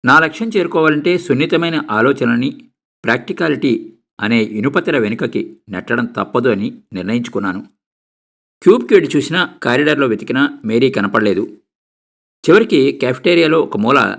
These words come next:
సెల్ పట్టుకుని విచారంగా కనపడింది. "హలో మేరీ,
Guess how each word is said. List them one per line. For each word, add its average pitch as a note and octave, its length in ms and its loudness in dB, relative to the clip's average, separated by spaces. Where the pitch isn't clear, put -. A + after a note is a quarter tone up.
సెల్ C3+ 300 0
పట్టుకుని C3 360 -2
విచారంగా A#2 440 0
కనపడింది. G2 580 -4
"హలో A2 160 2
మేరీ, G#2 460 0